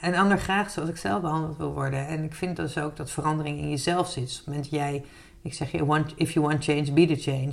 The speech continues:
Dus ik had zoiets, ja, ik kan het laten gaan, maar ik kon hem op dat moment helpen. Ik had een antwoord op zijn vraag.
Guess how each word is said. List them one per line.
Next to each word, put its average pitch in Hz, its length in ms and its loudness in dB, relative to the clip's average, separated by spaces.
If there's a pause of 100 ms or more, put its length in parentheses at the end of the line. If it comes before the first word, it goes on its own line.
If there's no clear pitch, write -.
(100)
Dus 170 140 -6
ik 185 80 -4
had 170 160 -2
zoiets, 160 200 2
ja, 147 120 0
ik 131 80 -4
kan 147 120 -2
het 131 100 -2
laten 139 260 2
gaan, 170 380 0
maar 180 180 -4
ik 196 80 -6
kon 254 140 -2
hem 180 140 0
op 147 60 -4
dat 165 140 0
moment 147 220 -2
helpen. 143 580 2
Ik 156 100 -8
had 185 140 0
een 151 120 -4
antwoord 170 280 -6
op 135 100 -8
zijn 135 160 -4
vraag. 151 380 2